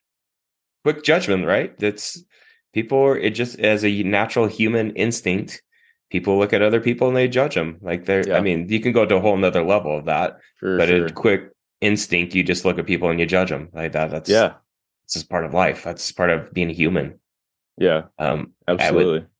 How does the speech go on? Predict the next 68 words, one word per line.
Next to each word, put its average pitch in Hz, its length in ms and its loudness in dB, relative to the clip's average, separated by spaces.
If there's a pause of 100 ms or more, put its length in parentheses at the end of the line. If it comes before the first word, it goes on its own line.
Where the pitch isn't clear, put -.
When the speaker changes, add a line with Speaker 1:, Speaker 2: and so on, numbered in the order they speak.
(380)
Speaker 1:
would 85 120 0
love 90 160 2
to 92 80 2
hear 85 140 2
people, 87 520 -2
and 90 180 0
they 80 80 2
probably 82 300 2
will 82 240 2
say, 80 300 0
you 80 120 -4
know, 73 200 -4
"Well, 78 120 -4
that's 69 220 -2
just - 160 -2
not 62 160 -8
true. 60 320 -4 (100)
People - 240 -8
don't 82 180 -6
look - 140 -6
at 69 80 -6
each 82 120 -6
other 80 160 0
people 78 280 -2
and 73 120 -4
judge 76 180 -4
'em." 80 100 -4
You 110 80 0
d-, 123 140 -8
you 127 100 0
do 123 280 2
in 92 80 -4
some 120 260 0
wa-, 123 100 2
Speaker 2:
Yeah. 95 360 0
Speaker 1:
some 135 360 0
way, 131 280 4
some 120 260 0
manner, 101 460 -2
you 95 320 -4
are, 92 480 -6
you're 85 260 -10
judging 78 400 -10
'em. 87 160 -16 (340)
Speaker 2:
Yeah, 147 260 2
it's 107 240 -4
bias. 110 520 2
And 92 100 -4
I 92 80 -2
think 104 260 -4
that, 98 160 2
you 107 100 0
know, 95 120 2
in 92 120 2
policing, 113 760 0
modern 110 300 2
policing, 113 420 -2
we 92 80 -4
talk 101 240 -2
about 101 240 -2
bias. 101 400 0
We 90 60 -8
have 92 120 -6
to - 60 -14
be 101 60 -2
aware 92 320 2
of 98 100 0
it. 101 240 -2